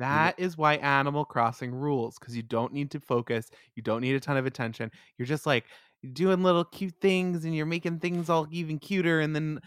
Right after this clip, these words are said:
Speaker 2: you know, a kitty stops by and is like, "Hey, thanks for being great." And you're like, "I am
Speaker 1: Uh,
Speaker 2: great."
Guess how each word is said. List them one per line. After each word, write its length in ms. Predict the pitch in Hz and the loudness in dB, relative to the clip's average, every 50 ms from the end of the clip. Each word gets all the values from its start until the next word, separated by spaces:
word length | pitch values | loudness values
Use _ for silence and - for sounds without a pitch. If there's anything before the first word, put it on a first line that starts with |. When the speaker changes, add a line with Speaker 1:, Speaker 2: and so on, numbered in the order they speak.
| - - 139 | -18 -12 -6
Speaker 2:
you 80 | 180 175 | -2 2
know, 160 | 170 156 143 | 4 4 4
a 140 | - - 143 | 4 2 -4
kitty 300 | - - - 185 175 165 | -8 -2 0 0 0 0
stops 340 | 147 - - 160 160 156 156 | -4 -2 0 0 0 0 0
by 220 | - 160 160 156 151 | 2 6 6 6 6
and 120 | 151 147 139 | 4 2 0
is 100 | 127 - | -2 0
like, 160 | 135 127 131 - - - - - - - - - - | -2 -4 -4 -6 -14 -20 -20 -20 -20 -20 -20 -16 -6
"Hey, 160 | - 285 392 339 | 0 2 2 4
thanks 300 | - 392 392 403 - - | 4 2 0 0 0 -4
for 100 | 339 311 | -4 -2
being 240 | 269 320 320 349 320 | 0 0 0 0 2
great." 360 | 240 294 311 320 220 160 139 - | 2 4 4 4 4 2 0 0
And 100 | 175 190 | 0 2
you're 100 | 202 202 | 4 4
like, 160 | 202 208 - - _ - - 131 131 127 123 | 4 2 0 -4 _ -4 0 2 4 4 4
"I 80 | 120 117 | 4 4
am 160 | 110 104 98 95 | 4 2 0 -2
Speaker 1:
Uh, 80 | 95 90 | -4 -4
Speaker 2:
great." 280 | - - 208 139 127 | -2 -2 -2 -2 -2